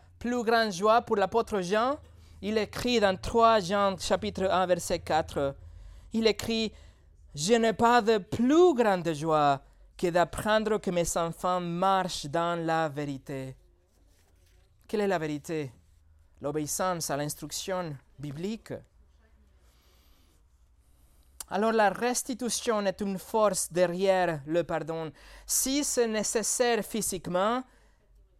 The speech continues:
elle peut être demandée, la restitution. Mais mieux encore,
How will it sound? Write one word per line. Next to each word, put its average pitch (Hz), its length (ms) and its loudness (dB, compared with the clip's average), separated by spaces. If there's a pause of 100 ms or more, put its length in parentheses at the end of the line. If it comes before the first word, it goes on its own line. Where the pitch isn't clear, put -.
(380)
elle 190 120 -4
peut 277 180 8
être 196 460 0 (120)
demandée, 170 680 -2
la 151 120 0
restitution. 165 840 -6 (200)
Mais 208 180 0
mieux 262 260 2
encore, 262 640 0